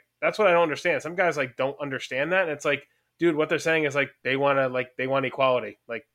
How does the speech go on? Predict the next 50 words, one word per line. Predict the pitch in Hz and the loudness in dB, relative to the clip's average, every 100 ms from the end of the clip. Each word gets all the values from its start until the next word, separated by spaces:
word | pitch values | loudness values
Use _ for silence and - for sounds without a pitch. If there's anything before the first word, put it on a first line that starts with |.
| 113 | -8
why, | 117 127 131 127 | 0 2 2 0
why | 120 127 | -2 0
are | |
you | 135 131 | 0 -2
upset | - 139 | -6 -10
like | 113 - | -10 -12
that? | 104 - _ _ _ - | -12 -14 _ _ _ -10
Like, | 123 | -2
they | 139 143 | 0 0
just, | 143 - | -2 -2
they're | 151 147 | 0 0
saying, | 156 147 139 | 0 0 0
like, | 131 | -4
the | 143 | -2
pressure | 156 147 147 | -2 -2 -4
that | 139 | -6
you | 143 | -8
think | 135 151 147 | -8 -8 -6
you | 147 | -6
have | 127 143 156 | 0 0 0
on | 160 | -4
you, | 170 185 196 - _ - | -2 -4 -6 -18 _ -8
it | 135 | 0
doesn't | 156 156 143 | 0 0 -2
exist. | 123 147 131 - | -2 0 0 -2
Like, | 117 117 | -10 -4
we're | 131 | -4
willing | 123 139 135 | 0 0 -2
to | 131 | -8
take | 135 135 | -8 -8
some | - 117 | -8 -14
of | 107 | -14
that | 107 | -18
from | - 107 | -18 -20
you. | 104 _ _ - | -20 _ _ -12
That's | 143 | -10
literally | 117 135 185 165 | -6 0 2 2
what's | 143 131 | 0 -2
going | - 131 117 | -4 -4 -4
on. | 113 - _ _ _ _ | -6 -10 _ _ _ _
Um, | 143 139 135 131 127 _ _ _ - _ _ | 2 4 4 2 -6 _ _ _ -20 _ _
and, | 175 | 0
and | 160 156 | 4 6
I | 151 | 6
think | 175 156 | 4 0
that | 151 | 2
that's | 147 - | 2 2
fair, | 196 160 101 _ | 0 0 -2 _
right? | 123 135 175 _ _ - | -4 -2 -4 _ _ -10
Uh, | 127 135 | -4 -2